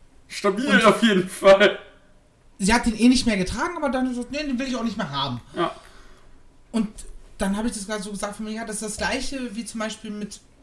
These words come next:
Speaker 2: Homosexualität. Früher war das halt verpönt und du wurdest dafür angegriffen und beleidigt.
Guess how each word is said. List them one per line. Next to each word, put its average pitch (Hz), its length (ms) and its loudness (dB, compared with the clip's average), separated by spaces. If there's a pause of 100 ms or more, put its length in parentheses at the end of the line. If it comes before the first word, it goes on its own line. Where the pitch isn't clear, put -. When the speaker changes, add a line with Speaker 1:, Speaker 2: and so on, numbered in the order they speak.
(300)
Speaker 2:
Homosexualität. 233 1080 -2
Früher 254 400 -2
war 220 80 -8
das 214 180 -10
halt 196 160 -4
verpönt 302 580 -2
und 220 160 -10
du 190 80 -12
wurdest 196 260 -8
dafür 190 300 -10
angegriffen 262 520 -6
und 202 100 -4
beleidigt. 240 540 -10